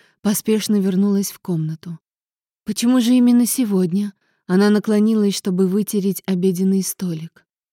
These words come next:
«Потому что мне чертовски надоело так жить». «Да-да, конечно».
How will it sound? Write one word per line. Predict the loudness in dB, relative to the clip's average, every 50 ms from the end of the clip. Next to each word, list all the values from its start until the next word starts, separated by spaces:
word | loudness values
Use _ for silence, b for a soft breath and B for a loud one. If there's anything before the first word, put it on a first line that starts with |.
| _ _ _ _ _ _ _
«Потому | -4 -2 0 2 2 2
что | 2 2 2
мне | 4 6 4 4 2 0
чертовски | -2 0 0 0 0 0 0 0 0 -2 -2 0 0 2 2
надоело | 2 2 2 2 4 4 4 4 4 2 0
так | 0 0 -2 0 0 0
жить». | 0 0 0 0 0 -2 -2 -4 -12 -18 _ _ _ _ _ _ _ _ _ _ _ _ _ -2
«Да-да, | 0 2 2 4 2 2 0
конечно». | 0 0 2 2 4 4 4 2 0 -2 -4 -4 -4 -4 -8